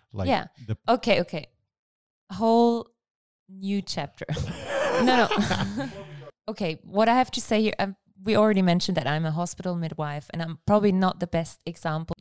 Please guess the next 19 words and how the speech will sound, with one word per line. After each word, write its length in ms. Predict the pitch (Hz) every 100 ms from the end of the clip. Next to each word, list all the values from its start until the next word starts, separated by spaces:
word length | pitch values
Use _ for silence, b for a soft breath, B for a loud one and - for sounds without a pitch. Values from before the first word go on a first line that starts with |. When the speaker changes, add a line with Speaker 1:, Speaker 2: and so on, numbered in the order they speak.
| -
Speaker 2:
I 100 | 226
like 280 | 240 240 240
to 80 | 220
be 140 | 226
at 80 | 214
the 80 | 185
hospital. 540 | 196 - 185 185 185
I 80 | -
love 280 | 175 190 202
working 320 | 196 196 -
at 80 | 175
the 60 | 165
hospital. 500 | 170 170 - 160 165
I 80 | 160
like 320 | 165 175 -
the 80 | 165
drugs 340 | 185 190 -
that 140 | 202 185
we 320 | 185 180